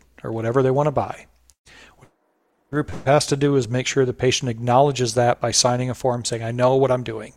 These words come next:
You know, I'm doing it, I'm, I'm, it's my intention." Or the patient could say, "I do wanna file this under my insurance," which in all likelihood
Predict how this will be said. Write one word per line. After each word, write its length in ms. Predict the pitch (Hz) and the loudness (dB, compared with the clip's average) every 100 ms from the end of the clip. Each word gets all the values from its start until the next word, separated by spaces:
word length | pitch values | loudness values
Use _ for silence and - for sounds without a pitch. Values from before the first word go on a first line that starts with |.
| _ _ _ _ | _ _ _ _
You 60 | 120 | -8
know, 60 | 110 | -6
I'm 100 | 110 | 2
doing 200 | 131 131 | 2 2
it, 140 | 135 | -2
I'm, 200 | 120 - - | -4 -4 -4
I'm, 220 | 120 123 - | -4 -4 -8
it's 120 | - | -4
my 120 | 123 | -2
intention." 440 | 120 113 98 - - _ _ - - - - - _ - | -2 -8 -10 -14 -18 _ _ -20 -20 -20 -20 -20 _ 2
Or 520 | 233 202 135 185 - _ _ _ _ _ _ _ _ | 6 8 8 4 0 _ _ _ _ _ _ _ _
the 80 | 131 | 4
patient 340 | 156 - 131 | 4 4 0
could 120 | 131 | 2
say, 140 | 147 131 | 4 6
"I 60 | |
do 120 | 123 185 | 6 4
wanna 140 | 170 | 4
file 240 | - 123 - | 4 0 0
this 180 | 117 - | -4 -2
under 160 | 123 117 | -2 -4
my 120 | 110 | -6
insurance," 440 | 107 113 113 - | -6 -6 -8 -6
which 240 | 135 - - - | -4 -4 -6 -4
in 80 | 139 | 2
all 340 | 185 156 - - | 2 2 -4 0
likelihood 240 | 156 123 | 0 0